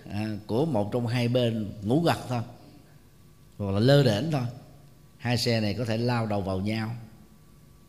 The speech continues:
gây tai nạn, thậm chí có thể dẫn đến sự thương vong. Thì mặc dầu đó, nó chỉ đi ngược chiều thôi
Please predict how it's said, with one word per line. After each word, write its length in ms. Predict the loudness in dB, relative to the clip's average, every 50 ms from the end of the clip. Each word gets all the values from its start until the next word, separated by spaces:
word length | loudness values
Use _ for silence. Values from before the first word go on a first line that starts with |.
| -20 -20 -20 -10 -4
gây 500 | -2 0 2 2 2 0 -2 -4 -6 -8 -10 -14 -6
tai 220 | -2 0 0 2 2
nạn, 360 | 0 0 -2 -4 -4 -6 -8 -10 -12 -18 -20 -20 -20 -20 -20 -20 -20 -20 -20 -20 -20 -20 -20 -20 -20 -20 -20 -20 -20 -20 -20 -20 -20 -20 -20 -20 -20 -20 -20 -20 -8
thậm 180 | -4 -2 -2 0
chí 100 | 0 0
có 120 | 0 0
thể 180 | 0 2 0 0
dẫn 220 | 0 0 0 0
đến 120 | 0 0 -2
sự 240 | 0 0 -2 -2 -2
thương 220 | -2 -2 -2 -2
vong. 160 | -2 -4 -6 -6 -10 -16 -20 -20 -20 -20 -20 -20 -20 -20 -20 -20 -20 -20 -20 -20 -20 -20 -20 -20 -20 -20 -20 -20 -20 -20 -20 -20 -20 -20 -20 -20 -20 -20 -20 -20 -20 -20 -20 -20 -20 -20 -20 -20 -20 -20 -20 -20 -20 -20 -20 -20 -20 -20 -20 -20 -20 -20 -20 -20 -20 -20 -20 -20 -20 -20 -20 -20 -20 -20 -20 -20 -10 0
Thì 100 | 2 4
mặc 160 | 4 4 4 4 4
dầu 320 | 6 6 6 6 6 4
đó, 120 | 2 0 0
nó 180 | 0 0 0
chỉ 160 | 2 2 2
đi 120 | 4 4 4
ngược 360 | 4 4 4 6 8 8 6 6 6
chiều 240 | 6 6 6 6 6
thôi 480 | 2 2 2 2 2 2 2 0 -2